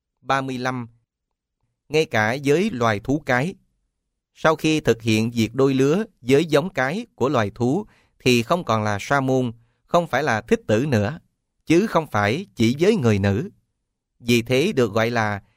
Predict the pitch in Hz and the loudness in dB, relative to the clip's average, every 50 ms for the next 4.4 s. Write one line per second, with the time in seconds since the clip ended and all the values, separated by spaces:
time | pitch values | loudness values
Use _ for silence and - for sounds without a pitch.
0 | _ _ - 143 156 160 156 - - 110 101 101 117 147 135 139 151 196 226 160 | _ _ -6 -4 -2 -2 -2 -2 -4 -2 -2 -2 -2 -4 -2 -2 -2 -2 0 0
1 | 117 107 101 95 - - 127 143 - - 123 117 123 160 - - _ _ _ _ | 0 0 0 -2 -2 -2 -4 -2 -2 0 0 0 0 -2 -4 -10 _ _ _ _
2 | _ _ _ _ _ _ _ _ _ _ _ _ _ _ _ _ _ _ _ _ | _ _ _ _ _ _ _ _ _ _ _ _ _ _ _ _ _ _ _ _
3 | _ _ _ _ _ _ _ _ _ _ _ _ _ 123 143 143 139 131 131 131 | _ _ _ _ _ _ _ _ _ _ _ _ _ -4 -2 -2 -2 -2 -6 -8
4 | 123 - - 131 131 151 180 226 | -8 -6 -6 -4 -4 -4 -6 -10